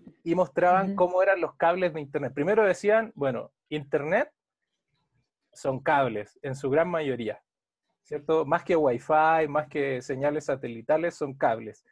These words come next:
Speaker 2: Y cables que van de continentes a continentes, por el fondo del océano. Así se transporta Internet mayoritariamente,
Speaker 1: Ujú.
Speaker 2: ¿ok?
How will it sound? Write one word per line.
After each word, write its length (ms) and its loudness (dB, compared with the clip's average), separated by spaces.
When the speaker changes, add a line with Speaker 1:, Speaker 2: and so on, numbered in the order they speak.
Speaker 2:
Y 120 -12
cables 360 2
que 120 -2
van 360 2
de 140 0
continentes 600 -4
a 80 -2
continentes, 640 -8
por 160 -4
el 100 -6
fondo 380 -2
del 160 -4
océano. 480 -2
Así 280 -4
se 160 -4
transporta 540 -2
Internet 500 -4
mayoritariamente, 1040 -2
Speaker 1:
Ujú. 160 -10
Speaker 2:
¿ok? 260 -4